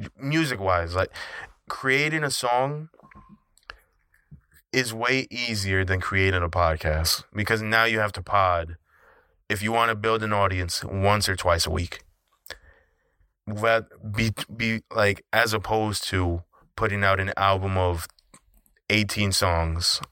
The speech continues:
once a year, maybe eighteen months. So, and it's more,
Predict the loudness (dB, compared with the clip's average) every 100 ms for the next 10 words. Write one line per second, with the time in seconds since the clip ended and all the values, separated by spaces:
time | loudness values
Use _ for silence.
0 | -18 -20 _ -6 0 0 0 0 -2 -2
1 | -6 _ _ _ _ 0 0 2 2 4
2 | 4 0 -2 -10 -20 -20 -20 _ -8 2
3 | 2 2 0 0 0 0 0 0 -2 -4
4 | -8 _ _ _ _ -20 _ _ _ -18
5 | -18 _ -20 -20 -20 -20 _ _ _ _
6 | _ _ -6 -4 2 2 2 -2 -6 -20
7 | -20 -20 -20 -20 _ -2 2 2 -2 -4
8 | 0 2 2 0 -2